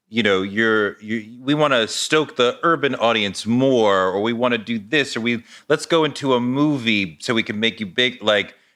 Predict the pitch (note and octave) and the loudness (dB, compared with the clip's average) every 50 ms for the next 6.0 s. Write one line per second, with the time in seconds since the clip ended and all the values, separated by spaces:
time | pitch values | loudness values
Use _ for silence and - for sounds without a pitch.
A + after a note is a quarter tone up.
0 | _ - - C3+ A#2+ A#2+ A#2+ G#2+ - _ _ A#2 G#2+ _ _ - D#3 D#3 D#3 C#3 | _ -6 -2 0 0 0 -2 -4 -8 _ _ -20 -20 _ _ 0 2 2 2 2
1 | C#3 B2 A#2 A2 - - - B2 A2+ - - C3 A#2 G#2+ F#2 E2+ F2+ - _ _ | 2 2 2 0 -2 -2 -4 -4 -4 -2 -2 0 0 0 -2 -6 -16 -20 _ _
2 | - - - - D3 C#3 C3 - - - - - - - A2 G2+ F#2 E2+ E2 D#2+ | -16 -10 -4 -2 -2 -2 -2 -2 -6 -8 -10 -10 -4 -2 0 0 0 0 -2 -6
3 | D2+ - - - - - C3+ C3 B2 B2 - A#2 G2+ F#2+ F2+ F2 E2 - _ _ | -8 -12 -12 -8 -4 -4 -2 -2 -2 -4 -4 -4 -2 -2 -2 -2 -4 -8 _ _
4 | _ _ - G2+ F2+ E2 D#2+ D#2 D2+ - G#2 G2 G#2 G2+ F2+ A#2 A#2 B2 A#2+ - | _ _ -2 0 0 0 -2 -6 -4 -2 -2 -2 -2 -2 0 2 2 2 2 -2
5 | A2 A2 G2+ - B2+ A#2+ B2 - - A#2 A#2+ C3 C#3 C#3 - E3 F3 - - | -6 -8 -6 -6 -6 -6 -6 -6 -4 -2 -2 -2 -2 -4 -6 -6 -8 -8 -10